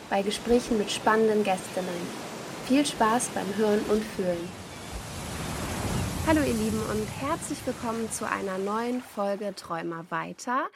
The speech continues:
und heute tatsächlich mal wieder mit Gästin. Wir hatten ja jetzt eine wirklich lange Zeit, in der ich häufig mit Nana und Kiri gesprochen habe und Shannon hatte Gästinnen da.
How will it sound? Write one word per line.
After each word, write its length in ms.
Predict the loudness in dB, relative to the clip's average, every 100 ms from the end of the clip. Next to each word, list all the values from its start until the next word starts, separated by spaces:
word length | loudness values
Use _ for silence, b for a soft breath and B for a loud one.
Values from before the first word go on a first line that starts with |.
| B B B
und 220 | -6 -4
heute 320 | 0 0 0 -6
tatsächlich 680 | -2 -2 -2 -4 -4 -4
mal 200 | -4 -2
wieder 180 | -2 0
mit 220 | -2 -2
Gästin. 580 | -2 -2 -2 0 0 0
Wir 140 | 0
hatten 200 | -2 0
ja 140 | 2 2
jetzt 180 | 0 0
eine 140 | 2
wirklich 380 | 2 0 -2 2
lange 320 | 2 2 -2
Zeit, 400 | 0 2 2 0
in 100 | -2
der 180 | -2 -2
ich 200 | -4 -2
häufig 260 | -2 -2
mit 160 | -8 0
Nana 300 | 2 2 2
und 120 | -2
Kiri 300 | -4 -2 -2
gesprochen 560 | -4 -6 -8 -8 -6 -6
habe 160 | -6
und 100 | -6
Shannon 380 | -6 -6 -4 -4
hatte 200 | -4 -8
Gästinnen 600 | -6 -6 -6 -6 -4 -4
da. 300 | 2 4 4